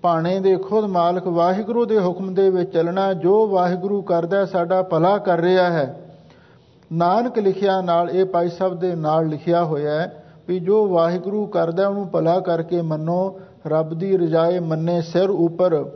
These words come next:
ਕਰਤਾ ਮੰਨੇ ਆਪ ਗਵਾਵੈ।" ਜਿਹੜਾ ਉਸ ਅਕਾਲ ਪੁਰਖ ਨੇ ਗੁਰੂ ਸਰੂਪ ਧਾਰਨ ਕਰਕੇ ਗੁਰਬਾਣੀ ਦੁਆਰਾ ਸਾਨੂੰ ਹੁਕਮ ਕੀਤੇ ਨੇ, "ਹੁਕਮ ਮੰਨਿਆ ਹੋਵੈ ਪ੍ਰਵਾਨ, ਤਾਂ ਖਸਮੈ ਕਾ ਮਹਿਲ ਪਾਏ ਸੀ।" ਤੇ ਹੁਕਮ ਮੰਨ ਕੇ ਭਾਈ ਪ੍ਰਵਾਨ ਹੋਇਆ ਜਾਂਦਾ ਹੈ।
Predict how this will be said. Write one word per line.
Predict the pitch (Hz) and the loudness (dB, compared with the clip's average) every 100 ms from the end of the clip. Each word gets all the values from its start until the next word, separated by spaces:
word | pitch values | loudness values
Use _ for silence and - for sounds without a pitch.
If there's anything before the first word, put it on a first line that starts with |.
| - - - - | -18 -20 -12 -2
ਕਰਤਾ | 214 220 226 214 | -2 0 0 0
ਮੰਨੇ | 180 180 180 185 160 | -2 -4 -4 -4 -2
ਆਪ | 165 170 170 | 0 0 -2
ਗਵਾਵੈ।" | 170 156 143 156 165 143 - - - - - | 0 2 2 2 2 0 -6 -18 -20 -20 -6
ਜਿਹੜਾ | 170 196 190 185 - | 0 2 2 -2 -4
ਉਸ | 185 180 - | -4 -4 -4
ਅਕਾਲ | 160 160 165 185 | -2 2 2 2
ਪੁਰਖ | 180 180 170 185 | -2 -6 -6 -4
ਨੇ | 208 208 | -4 -4
ਗੁਰੂ | 175 175 233 | -2 0 0
ਸਰੂਪ | 226 208 208 185 | -4 -4 -4 -2
ਧਾਰਨ | 175 156 185 196 | 0 2 0 -2
ਕਰਕੇ | 185 175 180 185 | -2 0 0 0
ਗੁਰਬਾਣੀ | 170 165 156 165 214 | 0 -2 0 -2 -2
ਦੁਆਰਾ | 202 190 185 185 | 0 2 2 2
ਸਾਨੂੰ | 185 175 180 | 0 -2 -2
ਹੁਕਮ | 165 165 180 175 | -2 -2 -2 -6
ਕੀਤੇ | 156 147 165 156 | -8 -4 -2 -2
ਨੇ, | 165 220 214 - - - | -2 -2 -6 -16 -20 -4
"ਹੁਕਮ | 175 185 196 208 | -2 -2 -2 -2
ਮੰਨਿਆ | 180 175 202 233 | -2 -2 0 0
ਹੋਵੈ | 180 170 180 196 | 2 2 4 2
ਪ੍ਰਵਾਨ, | 190 165 147 131 139 - - | 2 -2 -4 -8 -12 -12 -6
ਤਾਂ | 165 | -6
ਖਸਮੈ | 175 170 208 226 208 | -4 -4 -2 -4 -2
ਕਾ | 185 185 | 0 0
ਮਹਿਲ | 170 185 202 | 0 0 0
ਪਾਏ | 196 160 143 | -2 -2 -2
ਸੀ।" | - 139 - - - - | -6 -14 -18 -20 -14 -2
ਤੇ | 196 | 0
ਹੁਕਮ | 190 190 214 | 0 0 -2
ਮੰਨ | 185 190 190 | -2 -2 -2
ਕੇ | 208 202 | -2 0
ਭਾਈ | 165 180 | 0 0
ਪ੍ਰਵਾਨ | 190 185 165 165 175 | 0 -2 0 2 0
ਹੋਇਆ | 170 160 156 160 | -2 0 0 0
ਜਾਂਦਾ | 143 139 156 | -2 -2 0
ਹੈ। | 175 180 | 0 -2